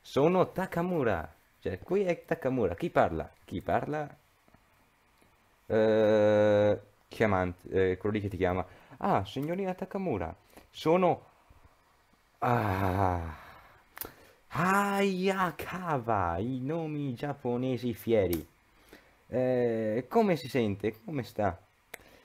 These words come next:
Eh, no, non ci sono grandi progressi, ma sta andando peggio. Cosa? Ah, vedo, vedo. Quindi tu ti sei trasferita, giusto?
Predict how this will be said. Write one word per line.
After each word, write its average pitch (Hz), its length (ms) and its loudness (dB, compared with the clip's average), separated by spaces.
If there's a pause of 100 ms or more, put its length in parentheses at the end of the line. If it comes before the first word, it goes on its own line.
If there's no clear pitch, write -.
(100)
Eh, 160 720 4
no, 165 480 -2
non 165 180 -4
ci 156 120 -8
sono 139 220 -2
grandi 127 220 0
progressi, 117 580 0
ma 123 680 -2 (1400)
sta 117 140 -4
andando 117 400 -2
peggio. 101 580 -2
Cosa? 98 420 -10 (1040)
Ah, 113 240 6
vedo, 107 340 4
vedo. 101 400 0 (920)
Quindi 170 260 0
tu - 100 -6
ti 156 120 -6
sei 160 120 -2
trasferita, 135 640 0
giusto? 131 460 -4